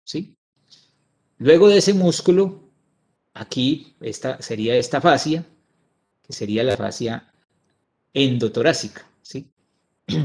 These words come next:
Que vendría siendo, la co-, continuaría abajo hacia como fascia transversa del abdomen, ¿no? O sea, es la fascia profunda,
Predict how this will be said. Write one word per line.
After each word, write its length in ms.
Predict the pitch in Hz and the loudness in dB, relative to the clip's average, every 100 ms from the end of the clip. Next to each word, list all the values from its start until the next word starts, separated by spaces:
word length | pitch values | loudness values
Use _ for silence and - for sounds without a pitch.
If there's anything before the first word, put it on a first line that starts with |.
| 107 - - - _ _ _ | -4 -10 -20 -20 _ _ _
Que 120 | - | -6
vendría 400 | 110 110 107 117 | -2 -2 2 2
siendo, 760 | 135 156 151 147 147 156 - - _ _ | 2 0 -2 4 4 4 2 -20 _ _
la 200 | - 107 | -8 -8
co-, 260 | - 107 113 | -6 -6 -6
continuaría 680 | - 110 110 110 104 104 107 | -6 -6 -4 -4 -4 -2 -2
abajo 220 | 131 139 | -2 -4
hacia 220 | 143 123 | -2 -4
como 240 | - 107 101 | -4 -4 -4
fascia 300 | 107 117 131 | -4 -2 -2
transversa 640 | 113 101 131 147 - 110 | -2 -4 0 -2 -2 0
del 160 | 104 101 | 2 2
abdomen, 460 | 98 143 123 98 | 4 4 4 0
¿no? 80 | 113 | -2
O 80 | 165 - | -4 -6
sea, 200 | - 117 | -4 0
es 60 | |
la 80 | 117 | 2
fascia 340 | 127 127 135 | 2 4 2
profunda, 720 | - 107 127 143 135 139 - | 2 0 2 4 4 2 -2